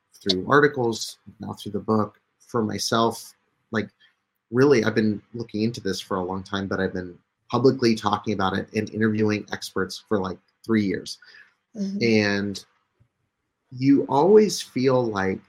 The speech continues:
Speaker 1: this frustration of you can understand so much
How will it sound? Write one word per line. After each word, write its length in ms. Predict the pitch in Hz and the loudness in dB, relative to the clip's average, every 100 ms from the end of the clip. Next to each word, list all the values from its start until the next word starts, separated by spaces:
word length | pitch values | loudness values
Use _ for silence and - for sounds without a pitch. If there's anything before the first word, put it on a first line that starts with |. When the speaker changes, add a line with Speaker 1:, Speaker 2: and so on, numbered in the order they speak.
| - | -6
Speaker 1:
this 160 | 101 | -4
frustration 840 | - 104 95 - 95 101 - 98 92 | -4 -6 -6 -8 -8 -6 -6 -6 -6
of 280 | 98 95 - - _ _ _ _ _ _ _ _ _ _ _ _ 131 | -6 -6 -6 -16 _ _ _ _ _ _ _ _ _ _ _ _ -8
you 100 | 143 | -6
can 160 | - 147 | -2 0
understand 800 | 156 165 160 - 147 139 131 117 | 2 2 2 2 2 4 2 -2
so 320 | - - 117 | -8 -2 0
much 540 | 117 107 147 - - | 2 2 -2 -4 -10